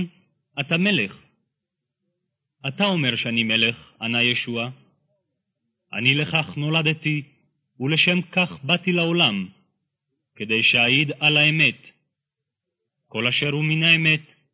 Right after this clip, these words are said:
שומע לקולי." אמר לו פילטוס,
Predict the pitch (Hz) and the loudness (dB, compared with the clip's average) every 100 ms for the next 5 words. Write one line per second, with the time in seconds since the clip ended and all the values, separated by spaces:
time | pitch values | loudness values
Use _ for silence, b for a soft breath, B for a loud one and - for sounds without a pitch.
0 | _ _ _ - 170 175 139 113 - 107 | _ _ _ -4 0 4 4 2 -4 -4
1 | 107 104 107 _ _ _ _ _ _ _ | -2 -2 -6 _ _ _ _ _ _ _
2 | _ _ _ _ _ _ _ _ _ 101 | _ _ _ _ _ _ _ _ _ -4
3 | 110 117 113 120 113 117 113 104 - _ | -2 -2 -4 -4 -2 -2 -4 -10 -12 _